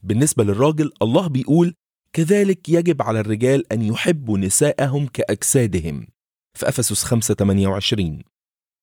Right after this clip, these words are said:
لما بتسمع بجد وبتستجيب للشخصية اللي أنت متجوزها، أنت كده بتحبها بجد. السور التالت،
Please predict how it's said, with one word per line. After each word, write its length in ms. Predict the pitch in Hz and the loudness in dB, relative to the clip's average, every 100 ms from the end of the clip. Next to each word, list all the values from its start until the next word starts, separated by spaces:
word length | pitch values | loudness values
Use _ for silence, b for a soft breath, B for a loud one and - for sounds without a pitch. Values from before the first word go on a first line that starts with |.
| - | -4
لما 220 | 107 104 | 0 0
بتسمع 460 | - 165 151 113 90 | 2 0 0 -4 -4
بجد 420 | 87 107 165 156 - b b b | -4 0 0 0 -16 b b b
وبتستجيب 880 | 101 - 123 - - 120 165 170 | -6 -2 -4 -2 -2 0 0 -2
للشخصية 640 | 107 - - - - 170 127 | -4 -6 -10 -4 0 0 0
اللي 140 | 110 | 0
أنت 160 | 190 - | 0 -2
متجوزها، 720 | 117 107 110 117 127 120 139 - _ _ | -4 0 4 4 4 2 0 -4 _ _
أنت 180 | 135 - | -4 -4
كده 240 | - 117 104 | -4 -2 -2
بتحبها 500 | - - 87 92 92 | -4 -8 -6 -4 -4
بجد. 420 | - - _ - _ _ _ _ _ _ _ _ _ _ _ _ - | -4 -8 _ -20 _ _ _ _ _ _ _ _ _ _ _ _ -10
السور 320 | - - 202 | -6 0 0
التالت، 640 | 185 - 180 185 175 - | 0 0 2 2 -2 -8